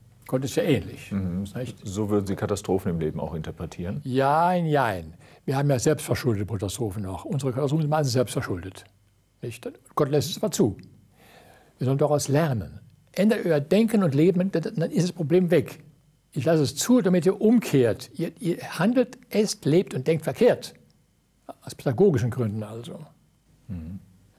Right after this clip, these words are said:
Speaker 1: Keine Strafe. Wir müssen das unterscheiden können, ne? Wir lernen oft, nur oft aus Misserfolgen. Aus Erfolgen lernen wir ja nicht. <laughs> Nur aus Misserfolgen lernen wir.
Speaker 2: Ja, aus Erfolgen lernt man manchmal was Schlechteres, ne?
Speaker 1: Ja,
Speaker 2: Aber,
Speaker 1: so.
Speaker 2: aber gut.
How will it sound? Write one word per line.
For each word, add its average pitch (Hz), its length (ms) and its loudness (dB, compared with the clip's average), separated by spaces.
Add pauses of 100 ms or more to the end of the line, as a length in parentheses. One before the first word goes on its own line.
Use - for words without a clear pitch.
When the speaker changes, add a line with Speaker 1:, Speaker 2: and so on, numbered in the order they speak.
(100)
Speaker 1:
Keine 208 260 2
Strafe. 247 500 -2 (180)
Wir - 140 -14
müssen 143 120 -6
das 147 140 -4
unterscheiden 156 500 -2
können, 95 360 -6
ne? 180 140 -8 (760)
Wir 156 240 2
lernen 180 300 4
oft, - 280 0
nur 196 320 4
oft - 240 2
aus 156 300 0
Misserfolgen. 139 720 -2 (1080)
Aus 131 120 -6
Erfolgen 120 320 0
lernen 156 200 2
wir 185 60 2
ja 185 60 4
nicht. 120 380 -2 (320)
<laughs> - 180 -2
Nur 247 120 -4
aus 226 140 -2
Misserfolgen 147 540 2
lernen 110 300 -4
wir. - 220 -12 (840)
Speaker 2:
Ja, 95 200 -2
aus 92 140 -8
Erfolgen 90 380 -2 (220)
lernt 85 180 -2
man 82 140 -6
manchmal 80 280 -6
was 78 120 -8
Schlechteres, - 600 -8
ne? 90 120 -10
Speaker 1:
Ja, 139 80 4
Speaker 2:
Aber, - 40 4 (120)
Speaker 1:
so. 170 180 -2
Speaker 2:
aber 101 180 4
gut. 87 280 0